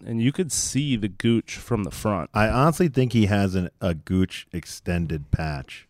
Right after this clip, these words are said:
Speaker 2: on his singlet.
Speaker 1: He might have the biggest gooch I've ever seen.
Speaker 2: Yeah. He's a fucking man. He's a man's man.
Speaker 1: Yeah, that's big gooch energy.
Speaker 2: Yeah.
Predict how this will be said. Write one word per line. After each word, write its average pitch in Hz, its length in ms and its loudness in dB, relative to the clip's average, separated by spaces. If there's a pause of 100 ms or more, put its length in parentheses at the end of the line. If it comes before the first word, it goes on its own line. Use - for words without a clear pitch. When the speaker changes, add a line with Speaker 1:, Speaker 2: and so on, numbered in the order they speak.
Speaker 2:
on - 140 -2
his - 120 -4
singlet. 80 500 -6
Speaker 1:
He 127 100 6
might 156 220 6
have 151 240 4
the 120 80 4
biggest 104 400 2
gooch 113 260 2
I've 92 140 -2
ever 90 180 -4
seen. - 540 -8
Speaker 2:
Yeah. 76 380 -4 (520)
He's 92 200 0
a 87 40 -4
fucking 73 400 -8
man. 67 300 -12
He's 87 180 -2
a 85 60 -4
man's 69 420 -8
man. 65 280 -14 (200)
Speaker 1:
Yeah, 98 200 -6
that's 107 200 -4
big 104 300 0
gooch 95 320 -4
energy. 90 540 -6 (120)
Speaker 2:
Yeah. 73 320 -6